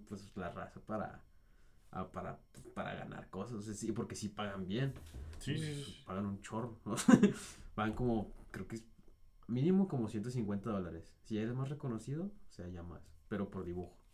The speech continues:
Speaker 1: Sí, ciento cincuenta
Speaker 2: Guau, guau,
Speaker 1: dólares.
Speaker 2: guau. Qué locura, güey.
Speaker 1: Sí, pues,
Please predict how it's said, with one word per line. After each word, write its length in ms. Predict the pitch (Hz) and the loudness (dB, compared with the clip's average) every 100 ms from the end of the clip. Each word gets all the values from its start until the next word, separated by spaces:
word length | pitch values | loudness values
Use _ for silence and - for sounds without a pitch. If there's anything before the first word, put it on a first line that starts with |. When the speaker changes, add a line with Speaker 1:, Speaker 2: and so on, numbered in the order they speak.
| - - | -20 -20
Speaker 1:
Sí, 100 | - | -12
ciento 180 | 98 104 | -6 -2
cincuenta 100 | 98 | 0
Speaker 2:
Guau, 80 | 98 | 0
guau, 140 | 101 | -2
Speaker 1:
dólares. 180 | - 107 104 | -6 -8 -10
Speaker 2:
guau. 120 | 101 - - - - - - - - - - - | -12 -16 -20 -20 -20 -20 -20 -20 -20 -20 -20 -16
Qué 120 | 95 | -10
locura, 400 | 92 - 98 98 | -10 -8 -6 -4
güey. 260 | 95 98 92 - | -4 -4 -6 -10
Speaker 1:
Sí, 460 | - 101 101 98 - | 0 2 4 2 0
pues, 160 | 98 | -2